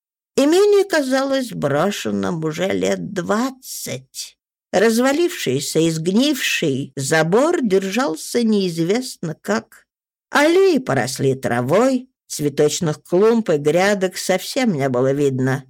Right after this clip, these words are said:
На шум, который я поднял, стуча ногой в ставень, из боковой двери вышел старик и, казалось, удивился, увидев меня. Я соскочил на землю и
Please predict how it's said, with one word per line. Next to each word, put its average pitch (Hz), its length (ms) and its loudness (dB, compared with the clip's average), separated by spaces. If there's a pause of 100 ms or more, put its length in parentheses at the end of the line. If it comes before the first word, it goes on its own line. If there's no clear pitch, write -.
(440)
На 220 180 2
шум, 302 300 -2
который 254 500 0
я 247 140 2
поднял, 233 580 0
стуча 165 540 -2
ногой 165 540 2
в - 100 -18
ставень, 175 760 0 (100)
из 170 200 0
боковой 269 500 0
двери 269 380 0
вышел 254 440 -2
старик 196 920 -2 (240)
и, 403 80 4
казалось, 180 600 2
удивился, 240 760 0
увидев 131 500 0
меня. 156 460 -2 (460)
Я 151 400 -4
соскочил 135 760 -6
на 147 200 -4
землю 220 640 -2
и 170 240 -8